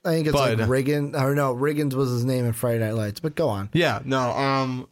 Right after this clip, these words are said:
Speaker 2: I think they would, mu-, they might laugh at that one and say, "No, we're not starting with a Gambit movie."
Speaker 1: Why would we do that?
Speaker 2: Why would we start with Gambit? You have so many others you can start, get
Speaker 1: Mm-hmm.
Speaker 2: into origin or whatever with.
Speaker 1: Yeah.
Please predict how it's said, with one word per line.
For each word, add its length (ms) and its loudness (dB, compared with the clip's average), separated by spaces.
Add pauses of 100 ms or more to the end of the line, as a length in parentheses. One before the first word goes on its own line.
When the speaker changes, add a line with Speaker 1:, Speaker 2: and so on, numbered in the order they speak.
Speaker 2:
I 120 0
think 240 -2
they 120 4
would, 140 0
mu-, 260 0
they 140 2
might 260 2
laugh 280 0
at 100 -4
that 240 2
one 180 0
and 140 0
say, 220 2
"No, 220 2
we're 120 2
not 220 2
starting 520 0
with 140 0
a 80 0
Gambit 420 -2
movie." 200 -4
Speaker 1:
Why 260 2
would 220 -2
we 180 0
do 260 0
that? 420 2
Speaker 2:
Why 120 2
would 120 4
we 80 2
start 240 0
with 120 0
Gambit? 300 0
You 60 2
have 60 -4
so 240 0
many 220 2
others 440 2
you 120 2
can 140 0
start, 420 0
get 80 2
Speaker 1:
Mm-hmm. 260 2
Speaker 2:
into 180 2
origin 380 2
or 160 2
whatever 440 2
with. 280 0
Speaker 1:
Yeah. 280 0